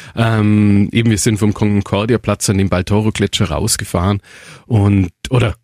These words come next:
gefahren eben. Leider nicht so viel gefahren wie gehofft. Man musste ziemlich viel schieben und auch zwischendurch tragen.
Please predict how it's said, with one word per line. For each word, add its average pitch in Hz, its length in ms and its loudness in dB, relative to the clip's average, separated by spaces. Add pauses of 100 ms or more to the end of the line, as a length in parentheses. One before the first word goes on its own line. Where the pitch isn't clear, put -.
(140)
gefahren 107 440 -2
eben. 95 320 -2
Leider 110 300 -2
nicht 123 160 0
so - 80 -4
viel 123 160 0
gefahren 110 380 0
wie 104 100 0
gehofft. 98 360 -2
Man 92 100 0
musste 98 260 -2
ziemlich 104 300 0
viel 101 120 -2
schieben 113 360 0
und 95 120 2
auch 90 60 0
zwischendurch 95 400 -4
tragen. 87 400 -6